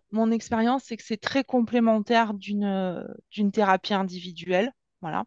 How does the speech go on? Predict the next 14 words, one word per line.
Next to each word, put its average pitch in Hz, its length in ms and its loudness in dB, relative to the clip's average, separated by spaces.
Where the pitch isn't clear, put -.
je - 80 -10
pense - 180 -4
que 202 80 -6
ça 170 160 4
peut - 160 -8
se 180 140 -10
faire - 320 -4
sans, 240 260 6
mais 196 160 2
que, - 120 -6
euh, 196 420 2
en 190 80 2
tout - 80 -12
cas, 240 220 6